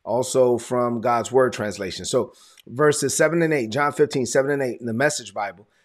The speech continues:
The Message Bible is a paraphrase. It's not a word for word translation like the N I V.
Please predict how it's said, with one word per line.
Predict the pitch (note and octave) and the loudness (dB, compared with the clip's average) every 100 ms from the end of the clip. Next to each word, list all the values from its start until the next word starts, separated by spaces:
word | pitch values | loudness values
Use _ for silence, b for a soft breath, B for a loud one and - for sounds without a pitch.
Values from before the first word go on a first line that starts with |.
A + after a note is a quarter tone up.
| _ | _
The | B2 | 0
Message | E3+ F#3 D3+ | 2 2 0
Bible | C#3+ D3 C3+ | 0 2 2
is | A2 | -2
a | |
paraphrase. | - - D#3 C#3+ G#2 F2+ D#2+ D2+ - _ _ _ _ _ _ _ - | -6 -4 0 0 0 -6 -8 -10 -16 _ _ _ _ _ _ _ -12
It's | - G2 | -8 -2
not | C3+ C3 | 0 0
a | |
word | A#2+ C3 B2+ | 4 4 4
for | B2 | 2
word | A2+ C3 A2 | 2 2 2
translation | A#2+ A2 B2 C3 - | -2 -2 2 0 0
like | G#2 G2+ | -2 -4
the | G2 | -4
N | A2 | -4
I | G#2+ F#2+ | -2 -2
V. | G#2+ A2 | -2 -4